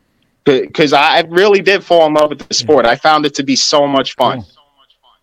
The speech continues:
Speaker 2: Yeah,
Speaker 1: It,
Speaker 2: yeah, yeah,
Speaker 1: it's
Speaker 2: yeah.
Speaker 1: almost therapeutic.
Speaker 2: Very cool, man.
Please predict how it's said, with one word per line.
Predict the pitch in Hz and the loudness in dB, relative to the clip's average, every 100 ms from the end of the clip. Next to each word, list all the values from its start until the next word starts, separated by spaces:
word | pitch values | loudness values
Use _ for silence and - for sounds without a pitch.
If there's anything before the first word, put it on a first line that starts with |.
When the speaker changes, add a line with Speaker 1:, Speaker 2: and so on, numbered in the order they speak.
| _ _ | _ _
Speaker 2:
Yeah, | 127 117 | -10 -4
Speaker 1:
It, | 117 | 2
Speaker 2:
yeah, | 127 139 | 4 4
yeah, | |
Speaker 1:
it's | 147 185 | 2 2
Speaker 2:
yeah. | |
Speaker 1:
almost | 175 185 170 | 2 0 -2
therapeutic. | 185 160 143 - 139 98 80 _ _ _ _ _ _ _ - _ _ | -2 0 -2 0 0 -2 -10 _ _ _ _ _ _ _ -20 _ _
Speaker 2:
Very | - 110 117 135 | -20 -12 -10 -10
cool, | - 120 | -8 -8
man. | 107 104 | -8 -10